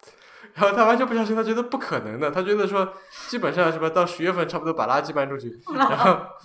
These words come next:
然后是这个差不多需要半年，也需要六个月的时间才能够建立起一个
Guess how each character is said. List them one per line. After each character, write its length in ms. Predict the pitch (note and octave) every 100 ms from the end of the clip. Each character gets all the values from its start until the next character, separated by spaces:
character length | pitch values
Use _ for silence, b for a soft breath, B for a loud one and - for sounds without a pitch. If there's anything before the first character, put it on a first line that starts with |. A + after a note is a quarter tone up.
| B F#3+ E3+ -
然 100 | E3+
后 440 | F3 E3 D#3+ E3
是 180 | D#3+ E3
这 140 | -
个 360 | D3 C3+ B2+ C3 D#4 F4 - -
差 100 | -
不 60 | F3
多 100 | F3+
需 120 | F#3
要 240 | G3 D#3 C#3
半 240 | - F#3
年， 400 | A#2 A2+ D3+ - -
也 80 | C3+
需 120 | F3
要 60 |
六 180 | E3 A3
个 60 | D#3+
月 100 | C#3+
的 60 |
时 160 | C3+ B2
间 100 | C3
才 100 | C3
能 120 | C3
够 80 | C3
建 180 | C3 D3
立 80 | B2
起 160 | A2+
一 120 | G#2
个 280 | G#2+ B2 A2+